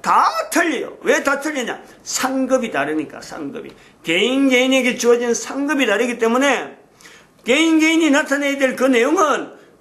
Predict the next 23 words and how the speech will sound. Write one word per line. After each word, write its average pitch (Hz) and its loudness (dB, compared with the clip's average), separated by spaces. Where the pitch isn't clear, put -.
성령을, 285 2
어? 269 -2
소멸치 311 0
말고 233 0
예언을 240 2
멸시치 302 0
말고 247 0
좋은 359 2
것은, 339 -2
어? 381 -10
좋은 320 2
것은 494 -2
취해야 285 0
되고 180 -4
나쁜 247 -2
것은 277 -2
버려야 277 0
되는 - -14
이 302 -8
선악간의 247 -2
치사가 254 0
될 240 0
것이 269 -2